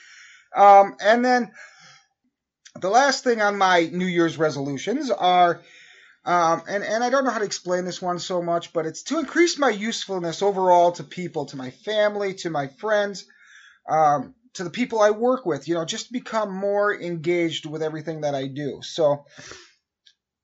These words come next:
I told you, I'd tell you what they were, and there you go. Told you what they were. So now let's get into our guest. Tonight I have a, um, a, a woman on, uh, Dawn Muskovitz.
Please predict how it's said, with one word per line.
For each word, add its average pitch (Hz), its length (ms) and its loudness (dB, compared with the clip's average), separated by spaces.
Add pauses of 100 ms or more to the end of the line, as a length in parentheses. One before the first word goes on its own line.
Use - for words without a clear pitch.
(200)
I 165 80 0
told 226 280 2
you, 233 100 0
I'd 180 120 -6 (320)
tell 220 200 2
you 233 120 0
what 220 120 -4
they 214 120 0
were, 294 320 4 (680)
and 170 300 -2
there 214 160 2
you 226 140 -2
go. 160 340 2 (140)
Told 202 200 0
you 208 80 -6
what 190 120 0
they 185 120 -4
were. 143 340 -2
So 254 240 2
now 302 200 6
let's 311 200 6
get 233 200 -2
into 208 280 -4
our 180 160 0
guest. 139 440 -10 (1080)
Tonight 240 460 0
I 202 160 -2
have 190 600 0
a, 170 380 -2
um, 160 340 -4 (600)
a, - 160 -6
a 175 100 -6
woman 208 320 -2
on, 190 380 -4
uh, 165 260 -2 (100)
Dawn 175 360 -2
Muskovitz. 185 600 -4